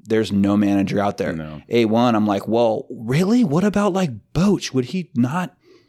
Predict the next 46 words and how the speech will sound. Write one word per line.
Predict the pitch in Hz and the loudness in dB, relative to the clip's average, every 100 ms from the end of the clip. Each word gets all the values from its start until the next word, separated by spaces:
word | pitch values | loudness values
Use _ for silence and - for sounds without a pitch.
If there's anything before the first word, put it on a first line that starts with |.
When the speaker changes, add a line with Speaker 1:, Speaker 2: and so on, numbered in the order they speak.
| _ _ - 123 | _ _ -12 -6
Speaker 1:
you | 143 143 | -2 0
think | 165 175 - | 0 -2 -2
Bochy | 113 156 170 202 | 0 0 0 -2
might | 185 196 - | 0 -2 -2
let | 147 165 | -2 -2
the | 175 | -4
kid | - 180 160 - - | -2 -2 -2 -8 -2
go | 127 202 240 | 2 2 2
despite | 151 - - 156 165 | 0 -4 -4 -2 0
what | 156 | 0
his, | 143 160 139 - - _ - | 0 0 -2 -10 -18 _ -4
Bochy's | 131 139 139 123 | -2 0 -2 -4
Speaker 2:
Mm. | 80 80 82 | -8 -8 -2
Speaker 1:
bosses | - 127 170 127 | 0 0 0 0
might | 123 104 | 0 0
say | - 117 139 190 | 0 2 4 2
in | 131 | 2
the | 143 | 0
situation?" | 135 135 117 107 123 - 240 285 - - _ _ - | 0 -6 -2 0 0 2 2 0 -6 -20 _ _ -2
And | - | 0
I | - 120 120 | 2 0 -2
think, | - - 156 117 | -4 0 0 0
and | - 135 | -2 0
all | 139 | 2
I'm | 156 | 2
saying, | 143 120 104 | 0 0 2
and | 107 | 0
I | |
hope, | 104 - - 131 98 - | 0 -2 0 0 -2 -4
and | 117 | 0
I | 123 | 2
don't | 147 | 2
know | 147 | 0
the | 143 123 | 2 2
answer, | 98 - 104 - - _ _ _ _ | 0 -4 -8 -8 -20 _ _ _ _
I | 117 | 0
would | 127 | 0
just | 123 131 - | 0 -2 0
think | 131 127 | -2 0
that, | 104 98 | -2 -2
like, | 95 90 _ _ _ _ _ _ | -4 -6 _ _ _ _ _ _
Bochy | 110 104 - 95 87 - | 0 0 0 -2 -2 -4
might | - 98 98 87 - | -4 0 0 -2 -4
let | 101 - | -4 -4
the | |
kid | - 107 90 87 | -6 -4 -4 -6